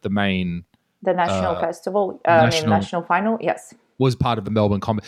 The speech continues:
Speaker 1: so Raw,
Speaker 2: Mm-hmm.
Speaker 1: like, if you, if someone won Raw comedy, that's a huge thing. I mean, that's already, this is more than Udo Sepp winning, uh, Eesti Laul. I, you know, if you're on your way.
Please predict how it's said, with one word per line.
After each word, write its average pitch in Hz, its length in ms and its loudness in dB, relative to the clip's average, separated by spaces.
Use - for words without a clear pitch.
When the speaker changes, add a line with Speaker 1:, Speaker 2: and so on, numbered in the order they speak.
Speaker 1:
so 180 220 4
Raw, 202 500 4
Speaker 2:
Mm-hmm. 160 80 -4
Speaker 1:
like, 139 220 2
if 160 220 -4
you, 220 400 2
if 165 140 -2
someone 208 500 2
won 139 360 4
Raw 127 320 2
comedy, 135 400 0
that's 160 240 0
a 151 40 4
huge 127 360 0
thing. 101 160 0
I - 20 0
mean, 110 160 2
that's 127 460 0
already, 123 920 2
this 208 180 0
is 208 140 2
more 160 340 6
than 135 280 2
Udo 139 320 4
Sepp 127 340 0
winning, 113 500 -2
uh, 113 260 2
Eesti 120 360 2
Laul. 90 500 2
I, 104 220 0
you 107 120 -4
know, 101 100 0
if 117 180 -4
you're 120 180 2
on 151 120 0
your 139 160 2
way. 156 160 0